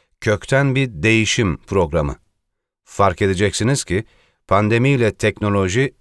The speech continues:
el ele vermiş, sosyolojiyi değiştirmeye başlıyor. Devletler de şirketlere uyarsa, yani bürokratik istihdam da bu modele geçerse, emin olun ki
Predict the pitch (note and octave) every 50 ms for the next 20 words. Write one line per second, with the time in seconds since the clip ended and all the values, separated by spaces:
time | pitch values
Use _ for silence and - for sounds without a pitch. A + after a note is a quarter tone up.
0 | _ - B2 B2+ C3 C3 G#2+ F2+ E2+ E2 D#2+ D#2 D2 F#2+ C3 C#3+ - _ _ _
1 | _ _ _ - - - G2+ F2+ - - G2+ G2+ G2+ G2+ F#2+ F2 G2+ A2+ C3+ C3+
2 | A2+ G#2 G#2+ A2 G2+ - - A#2+ A#2 A2+ A#2 A#2 A2 E2+ E2+ D#2 - - F2 E2
3 | D2 C2+ - - _ _ _ _ _ _ _ _ - D2+ G#2 A2+ A2+ A#2 B2+ -
4 | - C3 C3+ C#3 C#3 B2 A2 F#2 E2 - - - A2 F2+ - G#2 F#2+ - - G2+
5 | G#2+ G#2 F#2+ F#2+ F#2+ F2+ D#2 C2 - - G2+ A2+ B2+ - _ _ _ _ _ _
6 | - F#2 F#2 F#2+ F#2+ F#2+ G2 F2+ - - _ _ _ _ - C#2 D2 G2 G#2 A2
7 | - - A#2+ D#3+ - D3 C#3 - - A2+ - - A2 G2+ F2 - A#2+ A#2+ B2+ A2
8 | A#2+ A2+ E2 - - - F#2+ A#2+ C3+ A#2+ G#2 F#2+ F#2 F2+ F#2 F2+ F2+ E2+ E2 D#2+
9 | - - A#2 A2 F#2+ - - - G2 A2+ C3 - _ _ _ _ _ _ - G2+
10 | G2 G#2+ A2 G#2 G2+ G2+ A2 C3 C#3 C3 - C3+ C3+ C3+